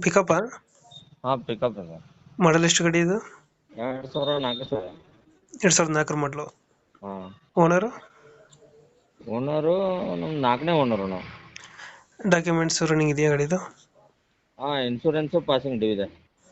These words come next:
Speaker 1: ಅದು ಮಾಡಿಸ್ಕೊಡ್ತೀರಾ, ಹಂಗೆ ಕೊಡ್ತೀರಾ?
Speaker 2: ಅವರೇ ಮಾಡಿಸ್ಕೊಳ್ಳಿ ಬೇಕಾರೆ, ನಾವು ಬೇಕಾದ್ರೆ ಮಾಡಿಸ್ಕೊಡ್ತೀವಿ.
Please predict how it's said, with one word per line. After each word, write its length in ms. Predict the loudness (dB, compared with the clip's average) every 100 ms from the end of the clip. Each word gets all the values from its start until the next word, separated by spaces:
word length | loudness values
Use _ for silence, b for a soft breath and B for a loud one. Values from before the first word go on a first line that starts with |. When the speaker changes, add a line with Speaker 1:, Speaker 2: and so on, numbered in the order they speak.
| -20 -20 -20 -20 -20 -20 -20 -20 _ 4
Speaker 1:
ಅದು 160 | 4
ಮಾಡಿಸ್ಕೊಡ್ತೀರಾ, 500 | 4 2 0 0 2
ಹಂಗೆ 120 | 2 2
ಕೊಡ್ತೀರಾ? 560 | 0 -2 -6 -10 -16 _ -20 _ _ _ _ _ _ _
Speaker 2:
ಅವರೇ 280 | -6 -4 -2
ಮಾಡಿಸ್ಕೊಳ್ಳಿ 560 | -2 -4 -2 -4 -4 -6
ಬೇಕಾರೆ, 400 | -10 -10 -12 -16 _ _
ನಾವು 180 | -8 -8
ಬೇಕಾದ್ರೆ 300 | -6 -6 -6
ಮಾಡಿಸ್ಕೊಡ್ತೀವಿ. 720 | -6 -6 -10 -10 -12 -12 -14